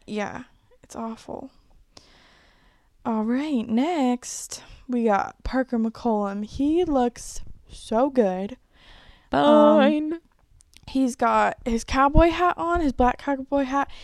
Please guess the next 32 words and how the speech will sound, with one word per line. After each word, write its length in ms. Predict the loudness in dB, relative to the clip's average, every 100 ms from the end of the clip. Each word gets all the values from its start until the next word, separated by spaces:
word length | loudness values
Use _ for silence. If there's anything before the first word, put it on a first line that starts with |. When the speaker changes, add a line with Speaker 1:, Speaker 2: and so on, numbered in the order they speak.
| -8
Speaker 1:
He 120 | 2
has 140 | 2 4
his 120 | -2
sunglasses 640 | 0 0 2 2 2 -2
on, 200 | 0 0
which 200 | -2 -2
make 220 | -4 -2
him 140 | -2 0
look 180 | 0 -2
cooler. 540 | 0 0 -2 -8 -14 _ _ -6
I'm 100 | -2
not 180 | 0 0
gonna 160 | 0 -2
lie. 220 | -2 -4
I 100 | 0
know 220 | 2 2 0
sometimes 440 | -4 -6 -6 -6
people 260 | -6 -4 -4
are 80 |
annoyed 320 | -2 -4 -4 -6
with 140 | -8
that, 200 | -6 -6
but 120 | -10 -6
I 140 | -4 -2
like 320 | -2 -6 -10
it. 200 | -14 -14 -20 -20 -20 -20 -20 -2
And 200 | 2 4
then 140 | 4
he 120 | 2
has, 400 | 2 2 2 -2 -10 -20 -20 -20 -20 -8 -6
I 80 |
think 380 | -6 -4 -6 -6